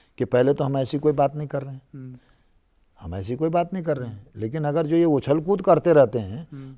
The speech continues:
Speaker 1: तो इछल-, इस उछल कूद में भैया हम, हम, हम मरने के लिए तो तैयार हैं नहीं।
Speaker 2: हम्म।
Speaker 1: हमने तो, हमको तो जनता ने इसलिए भेजा
Speaker 2: हम्म।
Speaker 1: है कि हम विकास की बात करें। और उस विकास की बात में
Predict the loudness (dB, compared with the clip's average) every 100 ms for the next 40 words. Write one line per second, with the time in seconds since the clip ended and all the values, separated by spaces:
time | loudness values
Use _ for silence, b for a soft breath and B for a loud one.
0 | 0 2 2 0 0 -2 0 -2 -2 -2
1 | 0 -2 0 0 0 -2 0 0 -2 -2
2 | -4 -4 -6 -4 -2 -2 -4 -4 -6 -8
3 | -4 -2 -2 -2 -6 -10 -14 -16 -16 b
4 | b b -8 -4 -2 -2 -2 -6 -4 -2
5 | -2 -2 -2 -4 -4 -4 0 2 4 2
6 | -2 -6 -10 b b b -2 0 2 6
7 | 6 6 -2 -4 -6 -10 -16 -18 _ b
8 | b b 2 2 2 2 4 4 2 -2
9 | 0 0 -2 -6 -6 -6